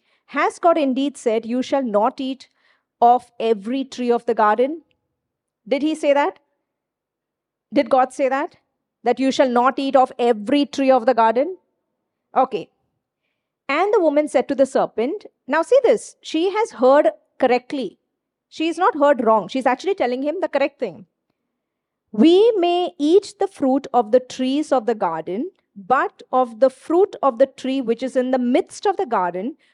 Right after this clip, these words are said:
God has said, 'You shall not eat, nor shall you touch it, lest you die.'" So did Adam communicate it correctly to her? Yes.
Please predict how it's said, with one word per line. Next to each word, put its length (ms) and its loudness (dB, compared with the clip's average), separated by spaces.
God 300 4
has 200 -2
said, 380 2
'You 220 -2
shall 260 -2
not 360 0
eat, 320 -8
nor 420 2
shall 400 -2
you 260 -2
touch 280 -2
it, 140 -4
lest 320 -10
you 100 -8
die.'" 340 -4
So 160 -6
did 240 -2
Adam 360 -2
communicate 580 -2
it 120 -8
correctly 380 -6
to 100 -4
her? 160 -4
Yes. 420 -4